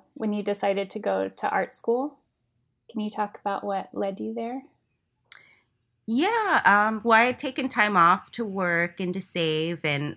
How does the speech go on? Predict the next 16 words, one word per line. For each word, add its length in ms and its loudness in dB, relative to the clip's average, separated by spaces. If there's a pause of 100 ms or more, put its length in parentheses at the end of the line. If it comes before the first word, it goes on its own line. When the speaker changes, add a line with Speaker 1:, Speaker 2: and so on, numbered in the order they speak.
Speaker 2:
actually 600 0
when, 520 -4
'cause 160 -4
I 380 2
was 260 -6
in, 420 0
I 100 4
lived 240 -2
in 80 0
New 80 2
York, 320 0
that 160 2
was 160 -4
my 100 2
first, 560 -6
um, 480 -6